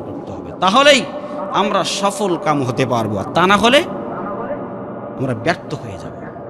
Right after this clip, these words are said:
সম্মানিত প্রিয় ভাইরা, ভারতবর্ষের পার্লামেন্টে আজকে সকালে একটা ভিডিও দেখলাম,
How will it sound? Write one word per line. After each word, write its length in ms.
সম্মানিত 320
প্রিয় 140
ভাইরা, 280
ভারতবর্ষের 640
পার্লামেন্টে 640
আজকে 260
সকালে 380
একটা 220
ভিডিও 280
দেখলাম, 360